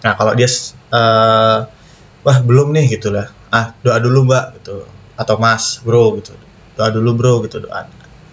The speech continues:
Mungkin dia akan berdoa sesuai dengan yang diajarkan. Nah, nanti setelah makan, setelah selesai makan, kita ngomong bahwa,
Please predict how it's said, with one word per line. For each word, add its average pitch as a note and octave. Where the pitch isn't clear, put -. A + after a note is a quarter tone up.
Mungkin -
dia A2
akan A2
berdoa G2+
sesuai G#2
dengan G#2
yang G#2+
diajarkan. G2+
Nah, G2+
nanti C#3
setelah A2
makan, A2+
setelah C3+
selesai -
makan, C3
kita -
ngomong B2
bahwa, A2+